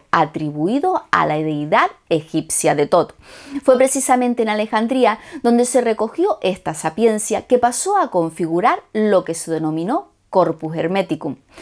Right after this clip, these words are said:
misticismo judío que evolucionó debido a la búsqueda de respuestas por parte de los judíos, tras perder la tierra prometida y quedarse sin su templo.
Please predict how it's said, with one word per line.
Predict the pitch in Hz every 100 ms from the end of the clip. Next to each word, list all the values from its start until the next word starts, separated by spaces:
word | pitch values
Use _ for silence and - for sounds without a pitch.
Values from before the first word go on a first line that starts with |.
| - 330
misticismo | 240 240 254 285 277 277
judío | 285 285 349 415
que | 254
evolucionó | 202 185 170 - 202 170 180
debido | 220 208 196 214 320 370 359
a | 220
la | 165 156
búsqueda | 170 302 - - 339
de | 254 175
respuestas | 156 156 - 247 302 - 330 320 -
por | 160 156
parte | 175 165 165
de | 160
los | 160 165
judíos, | 180 196 180 143 - - - -
tras | 180 156
perder | - 156 180 202 -
la | 170 156 151
tierra | - 247 262 - 151
prometida | - 311 311 - 165 147 - -
y | 180
quedarse | - 156 147 143 156
sin | - 156
su | 151 156
templo. | 170 160 156 -